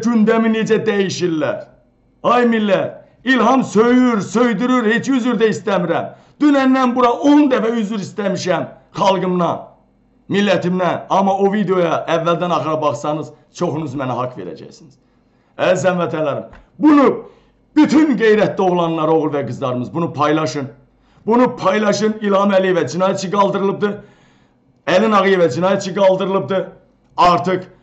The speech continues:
məni, bilirsiniz, mənim telefonlarım da izlənilir Alman polis tərəfindən. Hakimiyyət nümayəndələri, hakimiyyətə bağlı adamlar necə məni ölümlə təhdid eləyirlər və artıq İlham Əliyevin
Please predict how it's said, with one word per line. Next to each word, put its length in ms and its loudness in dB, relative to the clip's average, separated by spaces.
məni, 460 -2
bilirsiniz, 320 -4
mənim 160 0
telefonlarım 600 0
da 40 -4
izlənilir 680 -2
Alman 340 -4
polis 220 -6
tərəfindən. 440 -6
Hakimiyyət 460 0
nümayəndələri, 640 0
hakimiyyətə 580 0
bağlı 340 2
adamlar 360 0
necə 240 -2
məni 220 -4
ölümlə 340 -4
təhdid 320 -4
eləyirlər 460 0
və 160 2
artıq 340 -2
İlham 340 2
Əliyevin 400 -2